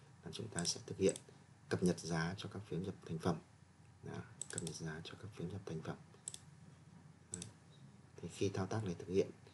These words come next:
thì chương trình sẽ cập nhật áp cái giá thành sản phẩm này vào cho các phiếu nhập thành phẩm của chúng ta. Và bước cuối cùng là chúng ta sẽ thực hiện kết chuyển các cái đầu tài khoản chi phí sáu hai một hai hai hai bảy sang một năm tư. Đó.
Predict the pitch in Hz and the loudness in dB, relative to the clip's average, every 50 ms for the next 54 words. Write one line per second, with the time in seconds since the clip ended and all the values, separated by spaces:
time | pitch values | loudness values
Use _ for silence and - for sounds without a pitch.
0 | - - - - - - - 85 82 78 76 76 78 - - - 90 87 - 87 | -20 -20 -20 -20 -16 -6 -2 0 0 0 0 -2 -4 -4 0 0 0 4 4 4
1 | 82 80 - - 62 - - - - 90 85 82 - - - 98 107 107 - 95 | 4 4 2 -2 -2 -2 -2 0 2 2 2 2 -2 -4 0 0 0 2 2 2
2 | 85 - 85 82 82 85 92 107 - - - - - - - 87 80 80 - 80 | 2 2 2 2 0 -2 -4 -6 -10 -12 -18 -20 -12 -4 -4 -2 -2 -2 -2 -4
3 | 80 - 78 76 73 76 76 76 80 82 80 78 - - - - - - - - | -2 -2 -4 -4 -2 -4 -4 -2 -2 -2 -2 -2 -4 -10 -16 -20 -20 -20 -20 -16
4 | - - - 90 - 92 92 - - 85 87 98 92 - - 80 80 80 76 73 | -10 -8 -8 -4 -4 -6 -4 -2 0 0 2 0 -2 -2 -4 -6 -4 -4 -4 -6
5 | 78 78 - 78 80 90 92 90 - - - - - - - - - - - - | -6 -8 -8 -6 0 0 0 0 0 -6 -8 -8 -8 -14 -14 -18 -20 -20 -20 -20
6 | - - - - - - - - - - 85 98 101 - - 82 85 - 104 95 | -20 -20 -20 -20 -20 -16 -10 -8 -6 0 0 0 0 4 2 2 8 12 12 12
7 | 82 85 - - - - - - - - - 82 - - 92 - - 87 85 85 | 12 8 -2 -12 -20 -20 -20 -20 -12 -8 -8 -8 -6 -8 -6 -4 -4 -2 0 0
8 | - - - - - - - 101 87 - - - - - - 120 113 - - 101 | -2 -2 -2 -6 -6 -2 0 0 -2 -2 -4 -14 -12 2 2 2 4 8 8 8
9 | 80 - - - - - - - - - - - - - 104 - - 92 90 87 | 8 8 2 -8 -16 -20 -20 -20 -18 -18 -18 -6 -4 -4 -2 -2 -2 0 2 2
10 | 78 78 - - - - 73 - - - 85 - - 87 85 82 - - - - | 0 0 -2 -4 -4 -6 -4 -2 0 0 0 4 4 4 4 4 2 -2 -6 -12
11 | - - - - - - - - 82 87 98 104 98 85 80 - - - - - | -18 -18 -20 -14 -4 -2 0 2 2 2 4 4 4 4 2 0 -8 -16 -14 -8
12 | 90 92 92 95 92 90 87 87 90 87 85 87 82 80 - - - - 85 85 | -4 -2 0 0 0 0 -2 -2 -4 0 0 0 0 0 -2 -2 -2 -2 -2 -4
13 | 82 82 82 85 - - 101 95 - - - - - - - - - - - - | -2 -2 -4 0 8 10 10 10 10 4 -8 -10 -10 -10 -10 -6 -8 -8 -8 -8
14 | - - - - | -12 -12 -8 -8